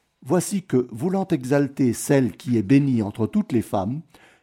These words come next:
nous célébrons le fruit béni de son sein. » La gloire de Marie est en Jésus,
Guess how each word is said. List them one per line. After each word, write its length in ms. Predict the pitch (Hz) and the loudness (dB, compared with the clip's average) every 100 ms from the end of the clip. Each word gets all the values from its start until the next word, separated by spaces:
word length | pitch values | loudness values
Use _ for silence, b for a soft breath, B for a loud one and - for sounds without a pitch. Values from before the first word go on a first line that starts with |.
| b | b
nous 180 | 151 107 | -8 -8
célébrons 640 | 104 - 131 117 - 101 | -6 -4 -2 -2 -2 -4
le 160 | 131 101 | -2 -4
fruit 380 | - - - 180 | -6 -10 -6 -4
béni 340 | 107 101 95 | -2 -2 -2
de 100 | 123 | -6
son 240 | 127 113 107 | -6 -6 -8
sein. » 300 | - 92 104 _ _ _ _ _ _ _ | -8 -10 -10 _ _ _ _ _ _ _
La 160 | 110 101 | -6 -4
gloire 340 | 95 135 147 | 0 2 4
de 100 | 123 | 4
Marie 340 | 117 107 107 107 | 4 2 0 -2
est 180 | 104 117 | -2 -2
en 100 | 123 | 0
Jésus, 440 | 160 127 104 127 | 0 0 -2 -2